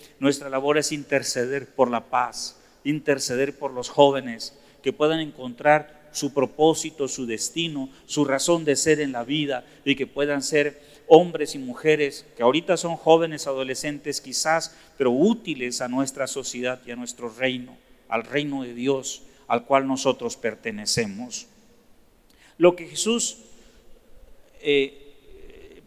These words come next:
Pedro lo comprende, regresando a este mensaje, voy a apurarme, por, todavía ten-, voy a la mitad. No se preocupen si no lo termino, continuamos en otra ocasión.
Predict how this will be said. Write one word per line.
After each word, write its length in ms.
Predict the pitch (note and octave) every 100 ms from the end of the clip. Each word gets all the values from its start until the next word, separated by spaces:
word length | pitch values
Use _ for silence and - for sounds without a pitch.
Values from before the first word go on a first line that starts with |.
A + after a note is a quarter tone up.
| -
Pedro 300 | A3 B3+ B3
lo 180 | G3
comprende, 760 | F#3 F3 D#3+ E3+ E3 C#3 C3 C3+ - -
regresando 600 | C3 C3 B2 B2 D#3 D3 C#3
a 40 |
este 180 | C3+ D3+
mensaje, 600 | C#3 B2+ C#3+ C3 C#3 C#3 - -
voy 140 | B2
a 40 | G#2+
apurarme, 560 | - A#2+ A#2 B2 B2
por, 200 | A2+ A2 G#2+ G#2 _ - - _
todavía 340 | G#2 G#2 G#2
ten-, 300 | G#2 A2+ G#2+
voy 140 | A2+ A#2
a 40 |
la 120 | A2
mitad. 420 | A#2 A#2+ A#2 G2 - _ _ _ _ _ _ _
No 160 | A2+ A#2+
se 160 | B2+ B2
preocupen 480 | A#2 A#2 B2+ B2
si 160 | A#2+ A2+
no 120 | A2+
lo 120 | A#2+
termino, 540 | A#2 G#2+ A2 A#2+ A#2 A2 - - _ _ - - _
continuamos 600 | A2 G#2 A2 C#3+ C3+ A2
en 100 | G2+
otra 240 | G2+ G#2 G#2+
ocasión. 380 | G2+ - G#2+